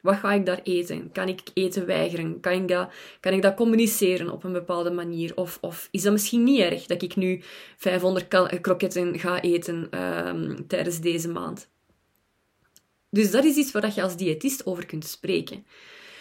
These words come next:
Bijvoorbeeld, ehm, als jij coach bent voor hoogsensitieve mensen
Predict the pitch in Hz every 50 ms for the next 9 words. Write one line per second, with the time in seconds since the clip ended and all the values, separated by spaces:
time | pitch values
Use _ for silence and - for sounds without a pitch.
0 | - - - - - _ - 190 160 220 233 240 220 190 208 226 208 196 202 -
1 | 185 180 180 175 165 165 165 - - - - 180 180 180 180 180 180 180 180 180
2 | 180 180 180 185 180 151 156 - - - 202 202 - 214 208 208 - 208 208 233
3 | 214 - 202 190 196 190 196 196 202 202 - - - - 175 175 175 175 175 165
4 | 202 208 226 220 - 214 196 185 - 202 170 - 185 175 165 175 165 160 151 -
5 | - - - - - - -